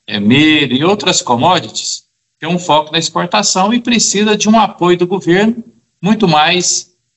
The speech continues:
na questão de competitividade do mercado internacional. E já a agricultura familiar, ela precisa de criar mercado local, como P A, precisa de uma assistência técnica efetiva. Então,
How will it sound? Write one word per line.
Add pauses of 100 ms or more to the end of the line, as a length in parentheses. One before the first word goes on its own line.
(120)
na
questão
de
competitividade
do
mercado
internacional. (560)
E
já
a
agricultura
familiar,
ela
precisa
de
criar
mercado
local,
como
P
A, (300)
precisa
de
uma
assistência
técnica (280)
efetiva.
Então,